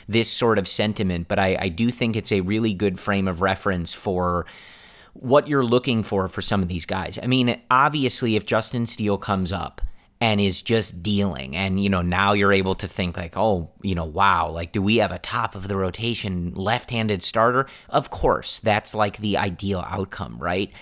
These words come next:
But in a more realistic, like, pragmatic sense, what you're trying to figure out is how many holes can you fill on the, the twenty twenty-two roster with productive players. They, they, that can range, right, from great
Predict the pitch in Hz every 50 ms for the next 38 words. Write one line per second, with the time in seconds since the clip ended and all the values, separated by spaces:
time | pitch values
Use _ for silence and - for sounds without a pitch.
0 | - - - - - - 123 113 - - 127 127 123 117 113 113 117 110 110 104
1 | 95 95 104 104 98 95 95 101 110 - - - 107 95 - - 101 90 90 -
2 | - - 110 92 90 85 80 90 95 104 117 123 120 - - - - 92 87 85
3 | 85 - - - - - - - - - 110 113 - 104 107 98 - - - 117
4 | 123 131 143 151 139 139 131 - 127 120 104 101 104 101 95 95 98 - - 95
5 | 90 - - - 113 110 113 123 135 143 139 123 - - 123 107 104 90 82 71
6 | 65 87 - - - - - _ _ - - 101 95 95 95 - - 101 110 120
7 | 120 - - 123 120 120 113 101 101 98 98 98 95 - 95 98 - - - 110
8 | 113 117 113 - - 113 107 101 98 - - 110 101 90 90 90 90 92 - -
9 | - 78 58 53 - - - - - - - _ _ - 117 107 110 107 - -
10 | - - _ _ - - 123 95 92 120 117 123 - - - 127 120 117 113 113
11 | 123 - - - - 101 92 - - 50 - - - 92 87 85 - - - -
12 | - - - 90 90 85 82 - - 76 90 98 104 107 - - 131 117 110 113
13 | 120 107 85 60 52 - - - - 92 95 101 98 - - - 85 78 80 78
14 | - - - 90 117 131 135 - - -